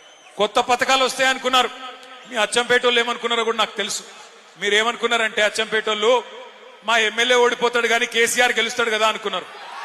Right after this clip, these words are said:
అంతే అనుకున్నారా? అంతేనా?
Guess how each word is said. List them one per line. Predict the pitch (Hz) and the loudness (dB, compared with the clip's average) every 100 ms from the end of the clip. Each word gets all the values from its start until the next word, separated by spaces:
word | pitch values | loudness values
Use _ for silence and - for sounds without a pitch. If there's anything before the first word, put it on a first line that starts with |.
| - - - - - - - - - - - - - | -10 -8 -6 -6 -6 -6 -6 -6 -6 -6 -6 -6 -4
అంతే | 196 | 0
అనుకున్నారా? | 208 196 196 185 208 220 - - - - - - - - - - | 0 2 0 2 0 -2 -10 -10 -8 -8 -10 -12 -10 -10 -12 -4
అంతేనా? | 160 190 247 220 240 254 | -4 2 2 4 4 2